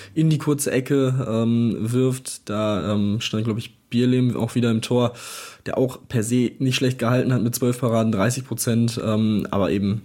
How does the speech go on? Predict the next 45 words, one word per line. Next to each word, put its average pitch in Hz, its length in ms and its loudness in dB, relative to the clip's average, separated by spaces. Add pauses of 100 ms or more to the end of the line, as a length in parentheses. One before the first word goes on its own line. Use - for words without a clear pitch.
ja, 80 180 -4 (160)
ja, - 220 -4
hat 127 100 -4
man 113 140 0
das - 260 -2
Duell 113 440 0
da, 104 240 0
äh, 50 280 -4
deutlich 110 480 -2
auch 95 80 0
verloren 107 400 2
an, 104 400 2
äh, 104 160 0
gegen 110 260 0
Yogi 110 260 2
Bitter. 120 360 -2 (1040)
Und 131 540 2 (320)
ja, 131 320 2 (100)
das 113 240 0
war 123 160 4
schon 143 240 0
echt - 260 -4
sehr, 131 140 4
sehr 127 120 0
beeindruckend, 131 760 -2
was 123 160 -2
Hamburg 131 280 2
da 123 120 2
gemacht 117 380 0
hat. 139 340 -2
Also 113 260 0
vierzig 127 380 -4
Tore 127 260 0
zu 113 140 -4
werfen 117 280 0
gegen 117 200 2
die 113 60 2
Löwen, 120 600 2
ähm, 110 600 2
das 98 220 -2
musst 127 220 0
du 107 80 0
auch 110 140 -2
erstmal 113 380 0
so, 117 320 0